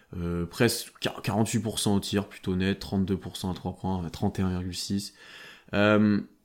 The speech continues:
je vais peut-être laisser commencer parce que moi, je suis pas encore totalement convaincu par ce profil-là. On en avait parlé il y a quelques temps, ensuite il avait super bien répondu, il avait fait des énormes matchs, et là il est de retour un petit peu dans une période un peu plus difficile. Alors il a starté pas mal de matchs, il a sa place dans la rotation,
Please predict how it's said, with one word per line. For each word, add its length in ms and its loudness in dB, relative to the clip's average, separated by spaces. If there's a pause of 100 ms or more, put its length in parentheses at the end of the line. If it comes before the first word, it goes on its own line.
(120)
je 220 -2
vais 140 6
peut-être 260 2
laisser 240 8
commencer 340 4
parce 140 2
que 100 2
moi, 220 4
je 60 -2
suis 200 -12 (220)
pas 600 6
encore 420 0
totalement 460 4
convaincu 600 2
par 160 2
ce 80 -2
profil-là. 580 2 (340)
On 100 6
en 60 10
avait 140 12
parlé 260 10
il 40 12
y 40 12
a 40 10
quelques 380 6
temps, 220 8
ensuite 280 4
il 80 4
avait 160 6
super 380 0
bien 140 6
répondu, 360 4
il 60 4
avait 100 6
fait 160 -2
des 220 -2
énormes 280 4
matchs, 340 2
et 120 2
là 200 4
il 100 6
est 60 4
de 80 2
retour 360 0
un 60 0
petit 200 -6
peu 160 -2
dans 120 0
une 140 -4
période 200 -2
un 40 -2
peu 120 -6
plus 240 -4
difficile. 640 0 (300)
Alors 180 4
il 80 4
a 40 0
starté 340 -4
pas 120 -4
mal 140 0
de 80 -2
matchs, 300 0
il 80 0
a 60 0
sa 120 -6
place 220 -2
dans 80 -2
la 80 -2
rotation, 420 -2